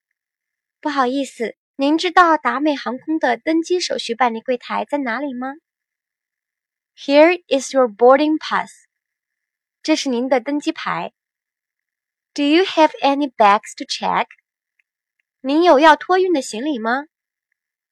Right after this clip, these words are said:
What's your seating preference? Would you like an aisle or window seat?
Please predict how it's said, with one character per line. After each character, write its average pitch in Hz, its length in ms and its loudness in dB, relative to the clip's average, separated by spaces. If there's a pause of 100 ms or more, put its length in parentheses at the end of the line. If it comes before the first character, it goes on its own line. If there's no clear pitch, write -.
(720)
What's 330 320 4
your 320 140 2
seating 330 420 2
preference? 226 800 -2 (920)
Would 240 200 -2
you 349 80 2
like 359 280 2
an 320 180 4
aisle 240 640 6 (240)
or 226 220 0
window 247 360 0
seat? 262 420 -4